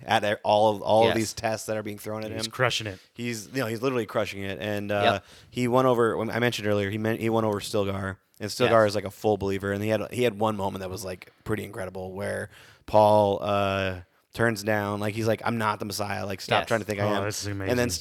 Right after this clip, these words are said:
Speaker 1: Stilgar immediately goes, like, running back to his people, like, "He's so humble. He's a
Speaker 2: Yeah.
Speaker 1: humble, like,
Speaker 3: He
Speaker 1: it's,
Speaker 3: must be the
Speaker 1: it's,
Speaker 3: Mahdi.
Speaker 1: yeah, as it's, as it's written, as it's written,
Speaker 3: Yeah.
Speaker 1: he's so humble." Like,
Speaker 2: Yes.
Speaker 1: it's, it, and then anytime Paul goes
Speaker 3: Dude.
Speaker 1: against the grain, it's like,
Speaker 3: Th-,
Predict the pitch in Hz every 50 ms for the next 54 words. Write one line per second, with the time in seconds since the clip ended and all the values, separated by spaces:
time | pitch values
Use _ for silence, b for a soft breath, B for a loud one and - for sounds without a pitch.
0 | 131 123 110 113 110 110 101 - 76 80 120 123 123 117 113 110 104 113 110 104
1 | 98 98 104 104 90 101 110 110 110 104 104 101 - 101 95 110 98 95 98 101
2 | 92 - _ 143 147 120 - 165 147 123 127 117 104 104 95 95 B B B B
3 | 143 135 123 123 143 139 135 127 127 - - 123 117 - B B B B B B
4 | - 139 147 135 - 156 147 - - 135 135 147 143 143 139 143 127 135 127 135
5 | 131 120 101 - 123 135 135 139 120 - - - 120 131 123 110 107 131 135 117
6 | 113 107 101 95 - 110 117 120 113 101 117 123 110 120 127 131 117 107 127 110
7 | 110 113 107 101 95 95 95 101 101 101 95 - 117 107 95 92 - - - -
8 | B B B B B B B B - 117 - - _ _ - 135 139 143 143 143
9 | 147 160 165 160 170 156 139 143 139 127 107 - 131 127 127 127 127 123 113 120
10 | 120 127 117 110 95 113 120 123 120 - - - 117 98 104 110 110 107 107 107
11 | 104 101 95 95 - - 107 - - 117 107 98 - - 120